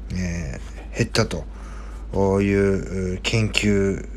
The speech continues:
データがあるということですね。ビタミンDのサプリメントを取り始め十四日から三十日までの間、インフルエンザの発症を抑えられるなど、こう、インフルエンザには有効というね、研究が多数報告されていると。えー、まあ、一万人以上対象にね、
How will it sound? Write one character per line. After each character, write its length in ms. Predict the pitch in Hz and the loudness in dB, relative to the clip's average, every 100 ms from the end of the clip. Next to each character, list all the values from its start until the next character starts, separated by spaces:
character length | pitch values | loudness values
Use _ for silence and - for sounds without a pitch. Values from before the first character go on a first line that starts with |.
| 87 | -2
デ 180 | 113 107 | 2 2
ー 40 | |
タ 140 | 98 | 0
が 180 | 90 85 | -4 -4
あ 120 | - 104 | -2 0
る 120 | 101 | 0
と 100 | 87 | -4
い 60 | |
う 60 | 82 | -6
こ 60 | 85 | -6
と 120 | 82 | -8
で 40 | |
す 120 | - | -4
ね。 160 | 113 113 | 0 0
ビ 100 | 101 | 2
タ 100 | 107 | 2
ミ 120 | 101 | 2
ン 20 | |
D 120 | 104 101 | 2 2
の 100 | 92 | 0
サ 140 | 95 | -4
プ 120 | 87 | -4
リ 100 | 92 | -4
メ 140 | 90 87 | -2 -2
ン 80 | |
ト 140 | 80 90 | -4 -6
を 20 | |
取 140 | 92 | -2
り 60 | 101 | 0
始 160 | 107 104 | 2 2
め 140 | 95 | 0
十 140 | 87 | 0
四 120 | 101 101 | 0 0
日 80 | |
か 80 | - | 0
ら 140 | 95 - - - - - - | -4 -4 -8 -10 -8 -8 -10
三 340 | - 107 120 | -4 0 2
十 140 | 127 131 | 4 6
日 200 | 113 92 | 4 2
ま 80 | 95 | 0
で 60 | |
の 60 | 95 | 2
間、 80 | 92 | 2
イ 40 | |
ン 100 | 104 | 2
フ 60 | 113 | 4
ル 60 | |
エ 40 | 120 | 4
ン 20 | |
ザ 120 | 98 | 4
の 80 | 90 | 0
発 160 | 90 - | -2 -4
症 100 | 90 | -4
を 20 | |
抑 300 | 80 - 127 | -2 4 6
え 20 | |
ら 120 | 123 | 8
れ 80 | 113 | 6
る 60 | 98 | 4
な 120 | 76 | 0
ど、 100 | 69 - - - - - - - | -6 -8 -10 -12 -12 -12 -12 -4
こ 100 | 98 | 0
う、 20 | |
イ 60 | |
ン 40 | 101 | 2
フ 80 | 104 | 4
ル 60 | |
エ 40 | 110 | 4
ン 40 | |
ザ 100 | 92 | 2
に 100 | 87 | 0
は 60 | 87 | 0
有 260 | 104 147 | 6 6
効 220 | 147 139 | 8 6
と 100 | 117 | 6
い 120 | 110 98 | 4 2
う 20 | |
ね、 160 | 95 - | 0 0
研 240 | 104 98 | 0 0
究 220 | - 101 | 0 -2
が 100 | 95 - | -2 -4
多 220 | - 113 | -2 -2
数 280 | - 156 117 | 2 4 4
報 200 | - 98 | 2 -4
告 180 | - - | -6 -4
さ 120 | 98 | -2
れ 80 | 95 | 0
て 120 | 98 | -2
い 60 | |
る 100 | 85 | -4
と。 120 | 71 - - - - - - - - - - - - - - - - - - - | -6 -8 -10 -10 -12 -12 -10 -10 -8 -8 -10 -12 -14 -12 -12 -10 -10 -10 -10 -6
え 200 | 90 90 | -4 -4
ー、 20 | |
ま 140 | 90 | -4
あ、 20 | |
一 260 | 87 - - | -6 -4 2
万 300 | 139 151 160 | 4 4 6
人 180 | 156 156 | 6 6
以 40 | |
上 140 | 120 95 | 6 4
対 200 | - 95 | 2 0
象 160 | - | 0
に 100 | 85 92 | 0 4
ね、 260 | 110 95 | 4 2